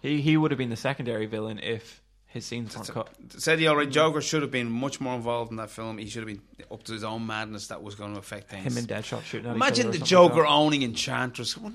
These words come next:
Speaker 2: what a great premise for a
Speaker 3: Well,
Speaker 2: film
Speaker 3: that would have
Speaker 2: that
Speaker 3: been an
Speaker 2: is.
Speaker 3: easy screenplay fix. Why couldn't he have gone with
Speaker 2: No,
Speaker 3: the
Speaker 2: but,
Speaker 3: heart
Speaker 2: no,
Speaker 3: as
Speaker 2: but
Speaker 3: well?
Speaker 2: wouldn't that have been, isn't that a good premise?
Speaker 3: Yeah.
Speaker 1: He,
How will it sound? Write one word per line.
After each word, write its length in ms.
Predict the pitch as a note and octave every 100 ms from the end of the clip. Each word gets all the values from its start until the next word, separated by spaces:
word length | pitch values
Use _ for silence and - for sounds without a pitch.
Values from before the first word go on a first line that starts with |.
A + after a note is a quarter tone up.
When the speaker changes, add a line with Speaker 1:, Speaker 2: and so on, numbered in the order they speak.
| G#3+
Speaker 2:
what 160 | B3 A3+
a 60 | C3
great 640 | - A#2+ A#2+ C3 D3 C#3+
premise 400 | - A#2+ G#2+ G2+
for 80 | G2+
a 20 |
Speaker 3:
Well, 80 | G2
Speaker 2:
film 140 | B3+
Speaker 3:
that 160 | E4 C4+
would 80 | B3+
have 60 | G#3+
Speaker 2:
that 60 |
Speaker 3:
been 80 | G3+
an 40 |
Speaker 2:
is. 120 | G3 F3
Speaker 3:
easy 100 | F3 C4+
screenplay 240 | B3+ E3+
fix. 200 | C#3 A#2
Why 200 | C#3+ E3
couldn't 180 | E3 F#3
he 80 | F#3
have 80 | E3+
gone 100 | D#3+
with 100 | D#3+
Speaker 2:
No, 0 |
Speaker 3:
the 60 | A3
Speaker 2:
but, 20 | A#3+
Speaker 3:
heart 140 | D#3
Speaker 2:
no, 40 | C4
Speaker 3:
as 40 |
Speaker 2:
but 60 | C4
Speaker 3:
well? 200 | E3+ C4
Speaker 2:
wouldn't 180 | C4 C4
that 100 | C4
have 80 | B3+
been, 160 | A#3+
isn't 220 | A3+ A3 A#3+
that 80 | A3+
a 60 |
good 160 | A#3+ -
premise? 460 | A#3 F3 - -
Speaker 3:
Yeah. 60 |
Speaker 1:
He, 20 | C3+